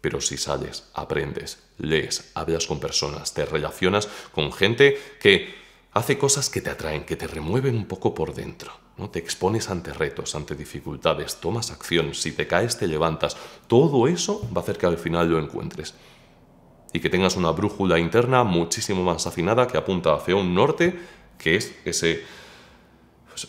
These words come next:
ese, e-, esa vida que quieres o ese final que quieres o lo que sea que quieras apro-, hacer con el tiempo del que dispones, de este regalo, pero vas a ir forjando eso.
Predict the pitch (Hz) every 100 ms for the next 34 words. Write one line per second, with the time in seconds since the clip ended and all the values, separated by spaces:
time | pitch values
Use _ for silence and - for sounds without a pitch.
0 | - - - - 123 - 117 101 90 110
1 | 98 - - 98 139 147 85 92 135 -
2 | 80 76 87 90 71 - 78 117 147 98
3 | 76 69 73 85 - 87 - 92 82 87
4 | 82 76 - 76 - - 82 - 82 76
5 | - 76 104 143 - - _ _ _ -
6 | 73 - 73 - 76 87 147 - 78 -
7 | 78 - - - 71 78 110 185 - -
8 | - _ _ - - - 78 80 82 78
9 | 80 - 71 - 76 73 69 69 - -